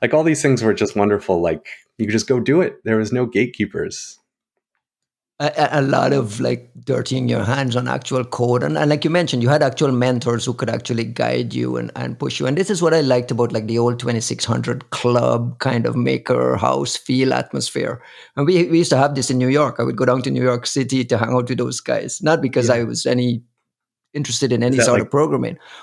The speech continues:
Speaker 2: but I was just fascinated by that world of, um, just generosity of information
Speaker 1: Yeah.
Speaker 2: sharing. It, and it doesn't seem like it exists as much today. And we're in a different, we're in a different world. Our industry is much, much bigger than it.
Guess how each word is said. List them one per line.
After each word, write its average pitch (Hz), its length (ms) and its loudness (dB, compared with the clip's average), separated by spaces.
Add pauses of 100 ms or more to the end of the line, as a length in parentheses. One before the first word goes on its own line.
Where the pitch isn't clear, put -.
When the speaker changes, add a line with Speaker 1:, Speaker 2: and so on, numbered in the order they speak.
Speaker 2:
but 156 100 2
I 160 60 6
was 160 100 2
just 196 160 -2
fascinated 160 800 2
by 135 140 2
that 131 260 2
world 135 640 0 (120)
of, 123 540 -4 (580)
um, 123 440 -2 (300)
just 233 220 -2
generosity 151 920 0 (120)
of 151 120 -4
information 135 460 -2
Speaker 1:
Yeah. 95 80 -2
Speaker 2:
sharing. 65 480 -4 (100)
It, 160 320 -4
and 165 140 2
it 165 160 -6
doesn't 202 300 0
seem 202 280 2
like 180 160 0
it - 120 -2
exists 127 360 0
as 117 160 -4
much - 280 -4
today. - 420 -6 (160)
And 170 140 0
we're 175 160 4
in 135 120 2
a 113 40 -2
different, 120 360 -4
we're 151 180 4
in 135 120 2
a 120 80 0
different 123 340 -2
world. 117 280 0
Our 110 100 -2
industry 127 400 -4
is 120 100 -10
much, 123 380 -6
much - 240 -10
bigger - 220 -6
than 110 160 -8
it. 107 100 -12